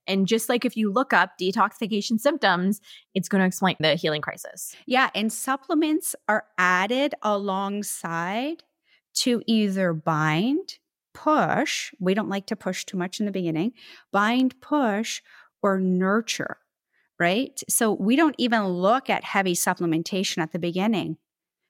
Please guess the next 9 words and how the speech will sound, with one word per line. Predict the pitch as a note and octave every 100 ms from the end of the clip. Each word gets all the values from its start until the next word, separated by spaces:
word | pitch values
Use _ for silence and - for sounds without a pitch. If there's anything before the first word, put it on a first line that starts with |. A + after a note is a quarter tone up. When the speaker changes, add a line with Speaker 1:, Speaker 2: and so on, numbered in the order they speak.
| _
Speaker 2:
We | F3+ A3 C4+
look | B3 B3+ A3
at | F3 - _ _ _ _ -
how | - G#3 A#3 B3
we | C4 A#3+
can | - G#3+
make | G3 F#3+ -
these | E3 -
small | - G3 F#3+ G3 A3+